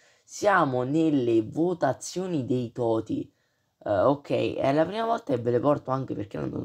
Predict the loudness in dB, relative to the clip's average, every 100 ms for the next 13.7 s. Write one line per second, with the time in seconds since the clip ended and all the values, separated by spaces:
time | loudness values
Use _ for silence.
0 | -6 -6 -4 -4 -6 -4 -6 -6 -8 -6
1 | -4 -2 -2 -2 0 0 -2 -4 -2 -2
2 | -2 -4 -4 -2 -4 -4 -4 -6 -8 -12
3 | _ _ _ _ _ _ _ _ -10 -6
4 | -6 -4 -2 -2 0 0 -2 _ _ _
5 | _ _ _ 2 4 4 4 4 2 -4
6 | -12 _ _ _ _ -8 0 2 4 2
7 | 2 4 6 4 0 0 -2 -2 -2 -4
8 | -4 -4 2 2 2 2 2 0 0 0
9 | 0 -10 _ -6 -2 0 0 0 2 2
10 | 2 0 -2 -4 -6 -10 -4 0 2 2
11 | 0 -4 -4 -6 -12 _ _ _ _ _
12 | _ _ -10 0 0 0 -4 -4 -2 2
13 | 0 0 0 0 0 -4